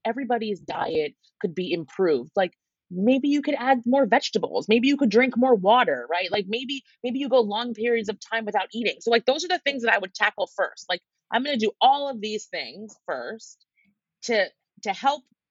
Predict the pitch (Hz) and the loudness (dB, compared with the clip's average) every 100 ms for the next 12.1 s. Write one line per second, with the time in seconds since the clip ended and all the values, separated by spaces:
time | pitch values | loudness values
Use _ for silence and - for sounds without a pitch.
0 | _ 190 208 - 269 220 196 269 233 196 | _ -10 -8 -6 -2 -2 -2 -6 -4 0
1 | 214 196 190 185 214 233 247 240 226 196 | 0 0 -4 -4 -2 -2 -2 -8 -6 -8
2 | 190 185 156 156 175 151 170 160 160 151 | -8 -4 -4 -4 -2 -2 -2 -6 -8 -10
3 | 143 143 135 131 123 120 147 160 185 190 | -12 -10 -8 -6 -4 -2 2 0 0 -4
4 | 214 208 196 202 180 160 - 151 151 165 | -4 -2 -2 -2 -2 -6 -2 -2 0 0
5 | 170 160 143 147 143 127 - - - - | 0 -4 -4 -4 -4 -8 -12 -20 -20 -20
6 | - - 190 196 - 196 180 220 - 240 | -8 0 2 2 0 0 4 4 6 4
7 | 254 247 233 214 190 - 156 160 131 151 | 4 -2 -2 -4 -4 -2 -2 -2 -4 -4
8 | 160 147 - _ - 190 202 208 202 170 | -2 -4 -6 _ -10 -6 -2 0 0 -2
9 | 143 _ _ - - - 269 247 - - | -4 _ _ -14 -6 4 4 4 -2 -8
10 | 302 294 302 302 302 220 185 202 - 285 | -8 -6 -4 -4 -2 -4 -4 -6 -4 -6
11 | - 302 - 214 185 202 - 277 277 269 | -4 -8 -6 -8 -6 -8 -6 -4 -4 -6